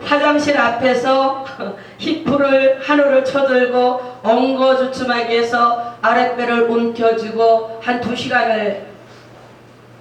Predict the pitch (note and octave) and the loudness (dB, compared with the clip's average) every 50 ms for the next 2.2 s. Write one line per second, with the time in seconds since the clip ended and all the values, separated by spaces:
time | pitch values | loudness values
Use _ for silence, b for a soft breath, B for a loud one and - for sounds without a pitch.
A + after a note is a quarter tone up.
0 | - - G3 A#3 A3+ C#4 D4 D4 D4+ D#4 D#4 D#4+ D#4+ C#4 C4 - C4+ C4 C4 - | -14 -8 -2 0 2 4 4 4 4 4 4 2 2 0 0 0 -2 -2 -2 -2
1 | - B3 A#3+ A#3+ A3+ A3+ A3+ A3 G#3+ A3+ A3+ A3 G#3 G3+ - G3 F#3+ F#3 F#3 F3+ | -2 -2 0 0 0 0 0 -2 -4 -4 -4 -4 -6 -6 -8 -8 -6 -6 -4 -4
2 | F3+ F3+ E3+ E3+ | -2 -2 -2 -2